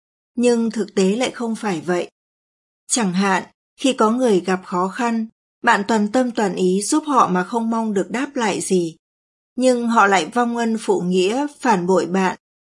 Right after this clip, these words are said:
thì bạn có động tâm không? Nếu bạn động tâm thì rõ ràng là bạn chưa hoàn toàn làm vì họ đâu, bởi vì nếu đúng là bạn chỉ đơn thuần muốn tốt cho họ, vậy thì chỉ cần việc bạn làm thực sự mang lại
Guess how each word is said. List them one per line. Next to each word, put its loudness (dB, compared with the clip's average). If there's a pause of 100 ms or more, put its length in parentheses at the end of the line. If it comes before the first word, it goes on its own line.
(200)
thì -2
bạn 2
có 0
động -2
tâm 0
không? -4 (640)
Nếu 2
bạn 2
động 0
tâm -2
thì -2
rõ 0
ràng -2
là 0
bạn -2
chưa 0
hoàn -2
toàn -2
làm -4
vì 0
họ 0
đâu, -2 (360)
bởi 6
vì 2
nếu 4
đúng 2
là 2
bạn 0
chỉ -2
đơn -2
thuần -4
muốn -6
tốt 0
cho -2
họ, 0 (340)
vậy 4
thì -2
chỉ 2
cần 0
việc 2
bạn 0
làm -2
thực -2
sự 0
mang -4
lại -2